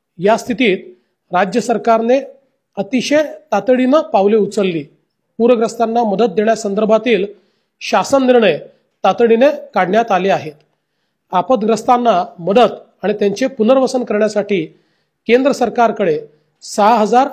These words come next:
आठशे तेरा कोटी रुपयाची मागणी राज्य सरकारने केली आहे. परंतु या मदतीची वाट न पाहता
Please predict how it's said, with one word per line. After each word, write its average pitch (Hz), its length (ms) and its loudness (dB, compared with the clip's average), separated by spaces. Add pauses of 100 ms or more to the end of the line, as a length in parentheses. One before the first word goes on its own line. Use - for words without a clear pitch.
आठशे 185 320 -2
तेरा 233 340 2
कोटी 262 280 -2
रुपयाची 220 400 -2
मागणी 185 400 0 (560)
राज्य 202 260 0
सरकारने 214 460 0
केली 220 320 0
आहे. 160 220 0 (640)
परंतु 240 340 -2
या 233 240 4
मदतीची 226 760 -2 (160)
वाट 196 300 2
न 240 160 4
पाहता 196 480 0